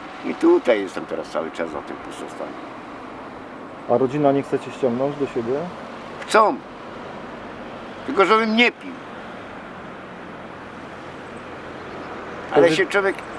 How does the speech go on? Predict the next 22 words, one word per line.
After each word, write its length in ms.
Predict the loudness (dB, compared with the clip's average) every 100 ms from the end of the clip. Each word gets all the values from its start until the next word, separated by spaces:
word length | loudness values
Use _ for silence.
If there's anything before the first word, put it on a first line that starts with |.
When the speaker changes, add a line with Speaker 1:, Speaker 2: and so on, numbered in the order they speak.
| -10 -10 -12 -12 -12
Speaker 1:
z 60 | 4
tym 220 | 4 6
się 140 | 2
spotka, 500 | 4 4 4 8 6
z 40 | 8
tym 220 | 4 4
się, 120 | 4 0 -2 6
ten 160 | 6
przyjedzie, 560 | 6 6 8 8 6 2
ten 220 | 4 4
przyjedzie. 640 | 4 6 6 4 0 -2 -4 -8 -10 -12 -10 -10 -10 -10 -10 -10 -12 -12 -10 -10 -12 -10 -10 -10 -10 -10 -10 -2
Człowiek 240 | 4 6
się 100 | 6
nie 160 | 6 6
widzi 200 | 4 4
tyle 220 | 6 6
lat, 380 | 8 10 8 6
no 120 | 0
to 140 | 0
człowiek 300 | 2 4 4
wypije, 520 | 4 2 2 6 8 8
no. 140 | 4